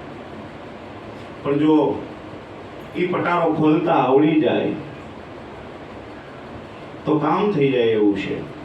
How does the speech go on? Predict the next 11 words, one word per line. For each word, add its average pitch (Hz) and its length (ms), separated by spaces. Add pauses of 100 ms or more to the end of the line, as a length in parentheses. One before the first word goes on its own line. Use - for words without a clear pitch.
(560)
પણ 175 300 (1700)
આ 139 200
દિલ 196 260
દરિયામાં 151 760
અખંડ 202 380
દીવો, 151 720
પણ 143 120
એને 147 280
દીઠા 151 520
વિનાનું 147 540
મારું 131 600